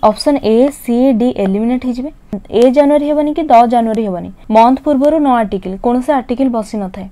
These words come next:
ନେକ୍ସଟ କ୍ୱେଶ୍ଚନ ଦେଖିବା। ନେକ୍ସଟ କ୍ୱେଶ୍ଚନ, କ୍ୱେଶ୍ଚନ ନମ୍ବର ଏଇଟିନ୍। କ୍ୱେଶ୍ଚନ ନମ୍ବର ଏଇଟିନ୍ ଦେଖନ୍ତୁ, ଦ କୋଣାର୍କ ଏକ୍ସପ୍ରେସ ଡ୍ୟାସ୍ ପୁରୀ at six। ଅପସନ ଏ ଲିଭ୍ସ, ଅପସନ ବି ଲେଫ୍ଟ, ଅପସନ ସି ଲାଇଭ,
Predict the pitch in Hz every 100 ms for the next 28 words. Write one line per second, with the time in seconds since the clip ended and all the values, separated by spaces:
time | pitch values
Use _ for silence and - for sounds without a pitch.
0 | - 226 226 - 277 277 277 285 285 311
1 | - - 240 254 - - 320 - 320 285
2 | 254 277 269 269 214 208 247 269 - 285
3 | 285 262 214 269 269 214 202 214 294 -
4 | - 240 240 247 254 320 330 - - -
5 | - 220 - - 220 240 285 - 277 269
6 | 285 220 220 - 285 294 - - 220 -
7 | 311 311 208 247 277 254 226 - 285 269
8 | 196 247 - 220 - 277 277 254 185 196